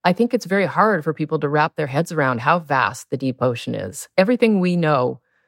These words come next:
we see on land is two percent of Earth's biosphere. The deep ocean is ninety-five. So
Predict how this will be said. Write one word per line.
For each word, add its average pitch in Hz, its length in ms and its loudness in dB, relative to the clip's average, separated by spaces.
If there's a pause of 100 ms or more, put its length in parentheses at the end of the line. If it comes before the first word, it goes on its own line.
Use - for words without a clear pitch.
(160)
we 156 80 2
see 175 240 0
on 175 160 2
land 143 260 2
is 117 160 -6
two - 220 -4
percent 139 480 -4
of 123 140 -6
Earth's 135 220 -2
biosphere. 120 760 -4 (240)
The 135 80 -4
deep 180 240 0
ocean 175 260 0
is 127 120 -4
ninety-five. 135 840 -4 (600)
So 170 480 0